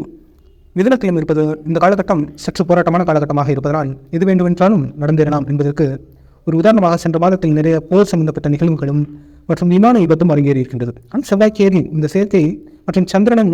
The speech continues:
பார்த்தோம் என்றால், கடகத்தை எட்டாம் இடத்திலிருந்து பார்த்தார். அதன் அடிப்படையில் இன்றைய தினம் இது போன்ற விமானம் சார்ந்த விபத்து அரங்கேறியது. நான் சு-,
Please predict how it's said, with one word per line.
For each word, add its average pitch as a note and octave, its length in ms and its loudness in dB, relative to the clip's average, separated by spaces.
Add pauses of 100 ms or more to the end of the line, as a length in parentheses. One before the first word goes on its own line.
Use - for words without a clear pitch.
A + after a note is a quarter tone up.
(120)
பார்த்தோம் E3+ 280 -4
என்றால், E3 280 0
கடகத்தை E3+ 460 -2
எட்டாம் F#3+ 200 0
இடத்திலிருந்து D3+ 320 -4
பார்த்தார். C#3+ 340 -6
அதன் D#3 120 -4
அடிப்படையில் D#3+ 360 0
இன்றைய C#3+ 240 -2
தினம் D#3+ 180 -2 (400)
இது - 80 -6
போன்ற F#3+ 180 2
விமானம் F3 380 2 (520)
சார்ந்த D#3 260 -2
விபத்து D#3 340 0
அரங்கேறியது. C#3 460 -2 (540)
நான் F3 200 2 (460)
சு-, E3+ 160 -10